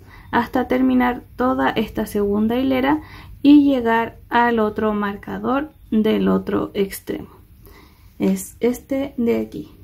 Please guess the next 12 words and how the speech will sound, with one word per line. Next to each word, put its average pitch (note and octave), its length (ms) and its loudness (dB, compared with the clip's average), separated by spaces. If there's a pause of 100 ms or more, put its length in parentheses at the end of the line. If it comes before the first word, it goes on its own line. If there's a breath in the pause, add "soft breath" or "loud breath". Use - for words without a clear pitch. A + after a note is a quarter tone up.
(440 loud breath)
En G3+ 220 2
este G#3 480 -2
marcador C4+ 720 2
es B3+ 240 -2
en B3 100 0
donde A#3+ 320 -2
deben A3+ 260 0
realizar A3+ 640 -4
el B3 200 -2
último A#3 500 -2
punto G#3 400 -6
bajo. - 380 -10